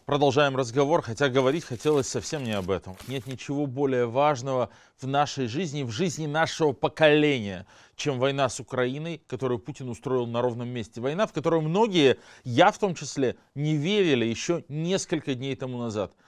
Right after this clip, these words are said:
Самые страшные прогнозы сбылись, самое страшное стало реальностью.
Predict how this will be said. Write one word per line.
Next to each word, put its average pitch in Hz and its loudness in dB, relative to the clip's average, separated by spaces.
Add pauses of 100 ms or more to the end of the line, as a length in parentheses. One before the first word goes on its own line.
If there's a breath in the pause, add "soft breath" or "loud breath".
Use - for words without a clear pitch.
(140 soft breath)
Самые 160 0
страшные 127 -2
прогнозы 117 -6
сбылись, 139 -2
самое 131 -2
страшное 123 -4
стало 113 -2
реальностью. 151 0